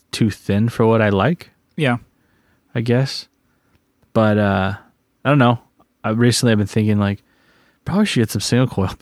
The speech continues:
Speaker 1: <laughs> single coil s-
Speaker 2: Mm-hmm.
Speaker 1: for, for the telly.
Speaker 2: Yeah, I
Speaker 1: And
Speaker 2: would, I would
Speaker 1: 'cause I,
Speaker 2: make
Speaker 1: I, I have humbuckers for, with that Squier,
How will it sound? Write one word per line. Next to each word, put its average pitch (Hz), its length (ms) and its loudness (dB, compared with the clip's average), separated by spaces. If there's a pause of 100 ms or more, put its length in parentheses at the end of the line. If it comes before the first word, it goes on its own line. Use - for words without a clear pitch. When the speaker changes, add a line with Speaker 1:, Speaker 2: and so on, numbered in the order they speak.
(160)
Speaker 1:
<laughs> - 260 -14
single 143 480 0
coil 107 280 2
s- 104 60 -4 (640)
Speaker 2:
Mm-hmm. 156 260 -2
Speaker 1:
for, 131 220 4
for 127 200 -2
the 117 360 2
telly. 107 380 -2 (580)
Speaker 2:
Yeah, 208 220 2 (120)
I 165 100 -2
Speaker 1:
And - 100 4
Speaker 2:
would, - 120 2
I 156 80 0
would 151 80 2
Speaker 1:
'cause 127 100 4
I, 127 200 6
Speaker 2:
make - 100 -2
Speaker 1:
I, 131 140 2
I 123 40 2
have 143 300 0
humbuckers 117 800 0
for, 117 460 2 (960)
with 101 400 -2
that 98 180 0
Squier, 98 640 0